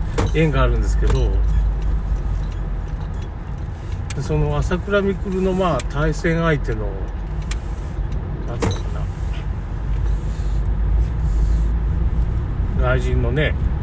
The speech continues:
あの、格闘技やってる人がいて、まあ、強い人がいるんですけど、その人に、まあ、花束を渡そうとし-、するんだけど、そのままなんかね、リングにパーンと投げつけたんですよ。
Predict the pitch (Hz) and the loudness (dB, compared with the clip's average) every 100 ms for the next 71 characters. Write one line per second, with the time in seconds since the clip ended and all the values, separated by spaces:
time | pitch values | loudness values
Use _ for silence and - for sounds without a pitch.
0 | - - - - - - - 117 117 - | 0 0 0 2 2 2 2 4 4 4
1 | - - - - - - - - - - | 4 4 4 4 4 4 4 4 4 4
2 | - 117 117 - - 127 127 120 - - | 4 4 4 4 4 4 4 4 4 4
3 | - 143 - - - - - - - - | 4 4 4 4 4 4 6 6 4 4
4 | - - - - - - 156 220 220 - | 4 4 4 2 4 6 6 8 6 6
5 | - 156 135 175 160 127 - 156 190 254 | 4 6 6 6 6 4 4 6 6 6
6 | 277 226 180 151 131 127 123 127 143 - | 6 6 8 6 6 4 4 4 4 6
7 | 202 202 - - - 214 190 180 156 151 | 8 8 6 4 6 6 8 6 4 4
8 | 147 127 - - - - - - - - | 6 6 6 4 4 4 4 6 6 4
9 | 160 151 147 147 139 - - - - - | 4 6 6 6 4 4 6 6 6 6
10 | - - - - - - 170 214 208 214 | 6 4 4 4 6 6 8 8 8 8
11 | 202 - - - - - - - - 226 | 6 6 6 6 6 6 4 6 6 6
12 | 165 - - - - 185 160 143 151 196 | 6 6 6 6 6 6 6 6 8 6
13 | - - 190 - - - | 6 4 6 6 4 4